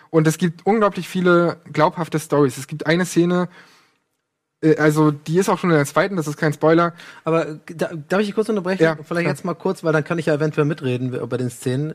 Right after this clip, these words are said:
Speaker 2: Ähm,
Speaker 1: Ja, stimmt,
Speaker 2: weil
Speaker 1: du hast die
Speaker 2: auch,
Speaker 1: erste
Speaker 2: weil's mir
Speaker 1: Staffel ja
Speaker 2: auch, weil's
Speaker 1: gesehen.
Speaker 2: mir auch auf der Seele brennt. Äh, weil ich würde jetzt gerne verkünden, ob ich's, äh, gut finde oder nicht.
Speaker 1: Kannst du gerne machen. Und ich sage, lass mich schätzen,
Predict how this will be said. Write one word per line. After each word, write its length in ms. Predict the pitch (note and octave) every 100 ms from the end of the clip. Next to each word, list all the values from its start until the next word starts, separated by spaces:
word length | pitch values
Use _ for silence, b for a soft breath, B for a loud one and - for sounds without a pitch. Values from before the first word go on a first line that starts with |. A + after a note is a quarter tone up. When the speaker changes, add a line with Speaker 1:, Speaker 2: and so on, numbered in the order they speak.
| -
Speaker 2:
Ähm, 140 | C3
Speaker 1:
Ja, 120 | C3+ D#3+
stimmt, 200 | E3 C#3+
Speaker 2:
weil 60 |
Speaker 1:
du 40 | C#3
hast 60 |
die 60 | D#3+
Speaker 2:
auch, 40 | D#3+
Speaker 1:
erste 100 | D#3
Speaker 2:
weil's 60 |
mir 40 | E3+
Speaker 1:
Staffel 100 | D#3
ja 40 | D3
Speaker 2:
auch, 40 | C#3+
weil's 120 | B2+
Speaker 1:
gesehen. 80 | D#3
Speaker 2:
mir 60 | C#3+
auch 120 | D3+
auf 140 | C#3
der 120 | - B2+
Seele 220 | D3 D3
brennt. 320 | C#3 D3 F3 b b b _ -
Äh, 200 | - C#3+ C3+
weil 80 |
ich 100 | C3+
würde 140 | D#3+ D#3
jetzt 160 | D3
gerne 160 | - C#3+
verkünden, 480 | - - D3+ D#3 C#3
ob 160 | B2+
ich's, 180 | C3+ -
äh, 220 | - B2 B2
gut 160 | C#3
finde 220 | C#3 C3+ B2
oder 120 | A#2+
nicht. 120 | D3
Speaker 1:
Kannst 160 | D#3+ -
du 60 |
gerne 160 | D#3 C#3+
machen. 320 | C3 B2+ B2 -
Und 160 | D3
ich 100 | D3
sage, 380 | D#3+ F3 G#3+ G3
lass 180 | E3 E3+
mich 100 | E3
schätzen, 440 | F#3+ F#3 - C4+